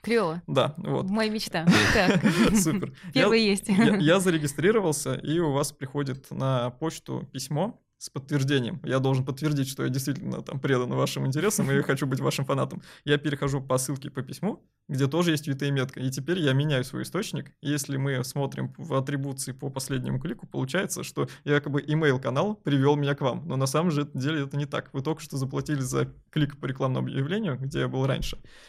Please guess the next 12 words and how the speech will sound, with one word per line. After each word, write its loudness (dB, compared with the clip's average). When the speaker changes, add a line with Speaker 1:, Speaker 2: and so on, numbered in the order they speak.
Speaker 2:
но 0
в 2
отчете -2
вы -4
увидите, -6
что -10
именно -2
рассылка -6
привела -2
меня 0
к -10
вам. -2